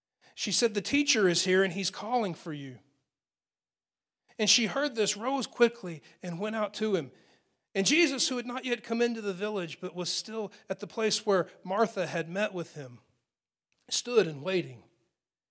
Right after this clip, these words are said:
And the Jews then, who were there in the house, who were mourning and who were consoling these two, they went too with Mary when they saw her rise up quickly and go out.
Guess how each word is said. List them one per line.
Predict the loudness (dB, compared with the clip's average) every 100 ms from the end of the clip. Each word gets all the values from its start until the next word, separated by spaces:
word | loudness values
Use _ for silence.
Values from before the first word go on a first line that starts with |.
| _ _ _
And | -4
the | 0
Jews | 0 0 -2
then, | 0 0 0
who | -2
were | 2 4
there | 6 6
in | 4
the | 2
house, | 0 0 0
who | 0
were | 2
mourning | 2 2 2 2 0
and | -4
who | -4
were | 4 2
consoling | 2 -4 0 2 0 0 -6 -10 -20 _
these | -8 -2 -2
two, | -2 -2 -4 -8 _ _ _ _ _ _ _ _ _ _ 0
they | 2 4
went | 2 0 0
too | -4 -2 -2
with | -4 -8
Mary | -2 0 0 -6
when | -8
they | -4
saw | 0 2 2
her | 0 -2
rise | 2 2 0
up | -4
quickly | -2 -2 -2 -8 -10
and | -8
go | -6 -4
out. | -4 -6 -10